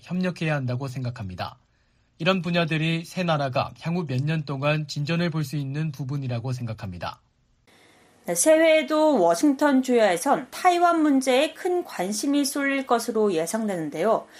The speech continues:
Speaker 2: 영내 평화와 안정을 유지하고 중국의 공격성, 특히 타이완 침공을 막기 위해 미 정부와 의회는 어떤 노력을 해야 한다고 보십니까?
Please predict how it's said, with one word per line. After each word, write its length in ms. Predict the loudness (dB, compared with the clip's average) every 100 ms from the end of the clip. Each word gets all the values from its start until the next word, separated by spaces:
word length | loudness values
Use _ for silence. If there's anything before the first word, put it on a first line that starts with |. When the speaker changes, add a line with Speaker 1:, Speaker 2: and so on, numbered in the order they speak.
| -20 -20 _
Speaker 2:
영내 360 | 0 4 2 2
평화와 560 | 0 4 6 6 6
안정을 520 | 2 0 0 2 2 0
유지하고 720 | -2 0 -2 0 0 0 -4
중국의 680 | -2 0 0 0 2 2 0
공격성, 640 | 0 2 0 0 -4 -4 -12 -20 -20 _
특히 240 | -4 -2
타이완 500 | 0 2 4 4 2
침공을 480 | 0 -2 0 2 4
막기 400 | 2 0 -4 -6
위해 300 | -2 0 0
미 220 | -2 -4 -4
정부와 540 | -2 -2 2 4 4
의회는 380 | 2 0 2 2
어떤 480 | 0 -2 0 2 2
노력을 420 | 2 2 0 0
해야 180 | 2 2
한다고 320 | 2 -4 -8
보십니까? 640 | -14 -14 -16 -12 -10 -10